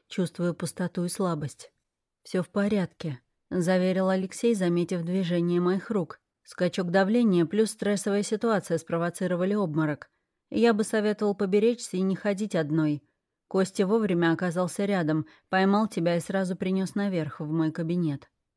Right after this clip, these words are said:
«Спасибо», тихо отозвалась я, чувствуя, как кружится голова. Губы были такими сухими,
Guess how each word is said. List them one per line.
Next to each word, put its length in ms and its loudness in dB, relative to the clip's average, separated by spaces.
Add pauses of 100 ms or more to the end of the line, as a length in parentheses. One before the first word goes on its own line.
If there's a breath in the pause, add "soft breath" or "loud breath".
(300)
«Спасибо», 800 -6 (380)
тихо 340 0
отозвалась 600 -2
я, 200 -2 (240 soft breath)
чувствуя, 440 0
как 180 -4
кружится 460 -2
голова. 560 0 (480)
Губы 360 4
были 240 2
такими 440 0
сухими, 640 2